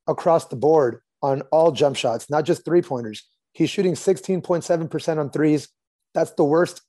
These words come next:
in N B A history for any player that has taken two attempts or more per game. He's also shooting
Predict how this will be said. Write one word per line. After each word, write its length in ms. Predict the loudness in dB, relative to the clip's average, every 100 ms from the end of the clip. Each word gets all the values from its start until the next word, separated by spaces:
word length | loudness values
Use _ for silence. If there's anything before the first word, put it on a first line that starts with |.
| -6
in 140 | -4
N 160 | -2 0
B 120 | 2
A 80 | 4
history 480 | 2 0 -2 -2 -4 _ _ _
for 180 | 0 2
any 180 | 2 0
player 380 | 0 4 4
that 140 | 4 2
has 120 | 0
taken 480 | 0 0 0 -4 -8
two 360 | -4 2 2 2
attempts 320 | -4 -4 -4 -2
or 120 | -2
more 220 | 2 0
per 160 | 2 0
game. 320 | 2 0 -6 _ _ _ _ _ _ _
He's 180 | -2 2
also 240 | 2 2
shooting 420 | 0 2 2 2